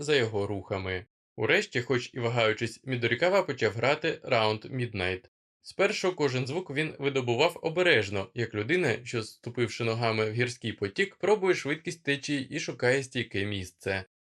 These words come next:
Закінчилася тема і почалася довга імпровізація. Тим часом його пальці, наче звикла до води риба, забігали ще вільніше і пруткіше. Ліва рука закликала у танок праву, права надихала ліву.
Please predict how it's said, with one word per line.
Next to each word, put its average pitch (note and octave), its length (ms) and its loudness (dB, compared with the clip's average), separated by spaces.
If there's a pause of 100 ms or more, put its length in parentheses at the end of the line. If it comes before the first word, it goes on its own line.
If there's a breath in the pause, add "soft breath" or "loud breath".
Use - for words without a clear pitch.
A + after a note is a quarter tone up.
(140)
Закінчилася E3 680 0
тема G3 420 2
і F#3+ 80 -4
почалася D#3+ 560 2
довга G#2+ 480 2
імпровізація. A2 1080 -2 (380)
Тим A2 160 0
часом C#3+ 520 0
його A2 280 2
пальці, D#3 480 0
наче A2 300 -2
звикла A2+ 340 0
до G#2+ 140 2
води A#2 220 2
риба, G#2 340 2 (100)
забігали F3 680 0
ще - 360 -4
вільніше A#2+ 560 -2
і C3+ 60 -4
пруткіше. G2+ 800 -4 (320)
Ліва A#2+ 320 2
рука E3+ 400 2
закликала F3 560 0
у D3+ 140 -8
танок B2+ 360 0
праву, G#2 520 0
права F#3 400 2
надихала A2+ 580 0
ліву. G2+ 440 0